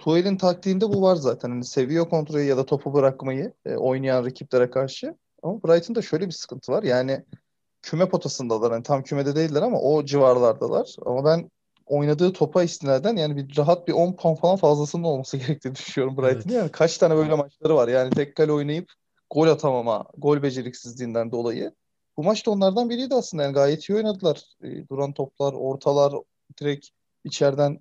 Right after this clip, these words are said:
Speaker 1: e, paslaşarak yaydan girişler falan yapıyorlar. Ama gol, gol yok. E,
Speaker 2: <laughs>
Speaker 1: gol olmayınca da böyle sıkıntılar yaşıyorlar. Belki de düşecekler yani. Hiç belli olmaz. Premier Lig burası.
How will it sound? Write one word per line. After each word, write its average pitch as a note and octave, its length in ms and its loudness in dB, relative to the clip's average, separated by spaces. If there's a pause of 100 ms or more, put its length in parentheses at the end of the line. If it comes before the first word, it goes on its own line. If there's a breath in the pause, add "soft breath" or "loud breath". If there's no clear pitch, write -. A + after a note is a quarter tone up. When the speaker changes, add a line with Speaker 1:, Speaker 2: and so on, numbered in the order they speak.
Speaker 1:
e, C#3 360 -4
paslaşarak C#3 600 -2
yaydan C#3+ 360 2
girişler C#3 420 -6
falan E3+ 420 -2
yapıyorlar. A3 680 0
Ama C#3 200 -2
gol, F3+ 240 4
gol G3 220 2
yok. - 440 0 (160)
E, D#3 260 -4
Speaker 2:
<laughs> D3 40 -12
Speaker 1:
gol D3+ 140 2
olmayınca D3 400 -2
da G#3 60 -2
böyle G3 160 -2
sıkıntılar F#3 520 -4
yaşıyorlar. B2+ 360 -2
Belki C3 260 2
de C3+ 80 -10
düşecekler E3 460 -4
yani. C#3+ 400 -2
Hiç - 240 -12
belli C3 180 0
olmaz. A#2+ 540 -6
Premier C3 360 -6
Lig B2+ 140 -16
burası. - 320 -18